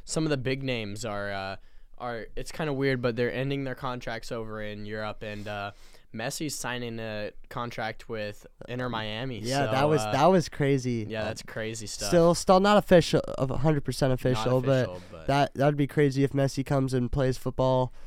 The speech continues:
Speaker 2: football
Speaker 1: Might,
Speaker 2: in the
Speaker 1: might
Speaker 2: States.
Speaker 1: have to catch a game
Speaker 2: Yeah,
Speaker 1: if, when
Speaker 2: seriously.
Speaker 1: they go to play the Timbers.
Speaker 2: Yeah, definitely gonna bring a lot of popularity to the M L S.
Speaker 1: Yeah, it's
Speaker 2: Um,
Speaker 1: bringing
Speaker 2: so
Speaker 1: a lot of revenue, uh, so that'd be huge.
Speaker 2: Yeah, definitely. So, yeah, World Cup's here. Uh,
Speaker 1: Mm-hmm.
Speaker 2: do you wanna s-,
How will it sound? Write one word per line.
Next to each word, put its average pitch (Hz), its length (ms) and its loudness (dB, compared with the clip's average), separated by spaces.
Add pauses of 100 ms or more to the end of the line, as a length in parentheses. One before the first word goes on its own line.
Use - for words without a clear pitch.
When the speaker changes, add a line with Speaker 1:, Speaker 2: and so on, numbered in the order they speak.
(260)
Speaker 2:
football 156 280 8
Speaker 1:
Might, 151 40 10
Speaker 2:
in 147 80 6
the 143 80 4
Speaker 1:
might 143 60 6
Speaker 2:
States. 151 240 8
Speaker 1:
have 147 80 4
to - 40 -8
catch 151 180 0
a 135 40 -2
game 120 520 0
Speaker 2:
Yeah, 143 120 4
Speaker 1:
if, 147 60 6
when 139 80 0
Speaker 2:
seriously. 143 340 2
Speaker 1:
they 123 80 0
go 120 140 -2
to 117 60 -4
play 123 180 -4
the 113 100 -10
Timbers. 117 560 -6
Speaker 2:
Yeah, 131 260 0
definitely 143 460 -2
gonna 139 220 2
bring 135 260 0
a 127 40 4
lot 127 200 4
of 123 100 0
popularity 123 760 0
to 120 80 -6
the 117 100 -2
M 120 160 -2
L 120 160 -2
S. 117 480 -6
Speaker 1:
Yeah, 120 140 -2
it's 117 80 -2
Speaker 2:
Um, 117 60 -4
Speaker 1:
bringing 156 200 -2
Speaker 2:
so 135 60 -4
Speaker 1:
a - 20 -6
lot 107 180 -4
of 104 80 -6
revenue, 98 480 -8 (240)
uh, 95 280 -10
so 104 160 -12
that'd 101 200 -10
be 101 100 -16
huge. 87 420 -18 (280)
Speaker 2:
Yeah, 120 240 -4
definitely. 113 480 -4
So, 113 260 -4
yeah, 120 200 0 (100)
World 139 240 4
Cup's 139 280 2
here. 131 280 2 (580)
Uh, 117 180 0
Speaker 1:
Mm-hmm. 120 80 4
Speaker 2:
do 123 80 2
you 131 120 4
wanna 127 280 2
s-, - 220 -6